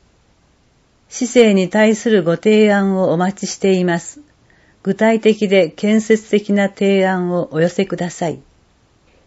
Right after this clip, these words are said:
切手不要の専用封筒と用紙を市役所各庁舎、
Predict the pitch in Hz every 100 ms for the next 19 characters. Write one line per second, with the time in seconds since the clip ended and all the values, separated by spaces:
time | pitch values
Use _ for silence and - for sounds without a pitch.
0 | _ _ 233 220 - 254 214 226 233 226
1 | 214 202 202 220 233 240 240 233 220 254
2 | 233 175 165 - 156 160 185 202 - 196
3 | 180 175 _ _ _ _ - 247 254 -
4 | 180 151 220 233 208 - 247 196 - 143
5 | 98